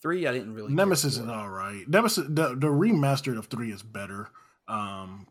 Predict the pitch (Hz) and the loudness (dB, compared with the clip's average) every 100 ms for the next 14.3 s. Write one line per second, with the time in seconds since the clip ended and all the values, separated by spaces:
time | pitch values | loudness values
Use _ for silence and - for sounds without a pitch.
0 | - 143 127 117 113 151 127 143 135 123 | -8 -4 -2 -4 -4 -2 2 4 4 2
1 | 110 120 117 117 113 107 107 107 - 104 | -2 -4 -4 -4 -4 -6 -8 -10 -8 -8
2 | 104 107 - _ _ _ _ _ _ _ | -8 -10 -12 _ _ _ _ _ _ _
3 | 113 101 98 117 107 110 135 135 117 143 | -10 -8 -6 -6 -4 0 4 4 2 -2
4 | 143 139 135 113 120 113 113 104 117 113 | -2 -2 -2 -4 -4 -4 -6 -6 -8 -6
5 | 104 104 - 113 117 113 110 107 - - | -8 -10 -10 -8 -6 -6 -6 -8 -14 -14
6 | 107 101 92 - 101 92 101 _ _ _ | -10 -10 -10 -12 -12 -14 -16 _ _ _
7 | _ _ _ - 107 92 _ _ _ _ | _ _ _ -20 -18 -18 _ _ _ _
8 | _ _ _ - 110 110 131 110 _ _ | _ _ _ -20 -16 -10 -10 -12 _ _
9 | _ _ _ _ _ - 120 - 160 180 | _ _ _ _ _ -10 -8 -6 -6 0
10 | 330 370 269 - 165 143 123 117 110 107 | 0 0 -4 0 2 2 -2 -8 -8 -8
11 | 104 98 101 101 110 123 117 131 147 - | -12 -10 -12 -10 -8 -6 -4 -2 -2 -4
12 | 135 131 139 135 123 127 123 - 123 123 | -4 -2 -2 -2 -6 -6 -10 -6 -4 -2
13 | 120 - 113 - 101 110 117 113 117 117 | -6 -8 -12 -12 -12 -10 -10 -6 -6 -4
14 | 113 120 107 | -4 -4 -6